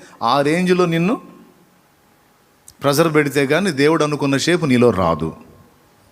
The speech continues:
మరి అంతే, ఒక్కొక్కళ్ళకి ఒక్కొక్క కొలత ఉంది, ఒక్కొక్క ఏర్పాటు ఉంది. ఆ ఏర్పాటులోకి ఆ వ్యక్తి వచ్చేసి ఆ షేప్ ఆ వ్యక్తిలో రావాలి అంటే దాని తగ్గ ఫోర్స్ ఆ వ్యక్తి మీద దేవుడు ఉంచాలి, ఆ ఒత్తిడి కలిగించాలి.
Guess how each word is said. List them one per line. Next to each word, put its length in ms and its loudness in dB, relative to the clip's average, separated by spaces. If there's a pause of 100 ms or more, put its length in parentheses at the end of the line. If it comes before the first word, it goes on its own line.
(600)
మరి 180 -4
అంతే, 580 -6 (760)
ఒక్కొక్కళ్ళకి 480 -2
ఒక్కొక్క 260 -4
కొలత 380 -4
ఉంది, 320 -2
ఒక్కొక్క 280 0
ఏర్పాటు 560 0
ఉంది. 220 -6 (540)
ఆ 80 2
ఏర్పాటులోకి 600 2
ఆ 40 2
వ్యక్తి 280 0
వచ్చేసి 340 2
ఆ 60 0
షేప్ 340 0
ఆ 80 4
వ్యక్తిలో 360 2
రావాలి 480 2
అంటే 200 0
దాని 220 0
తగ్గ 240 -2
ఫోర్స్ 360 -2
ఆ 40 0
వ్యక్తి 260 -2
మీద 160 0 (560)
దేవుడు 300 2
ఉంచాలి, 340 -2
ఆ 40 0
ఒత్తిడి 340 -2
కలిగించాలి. 600 -2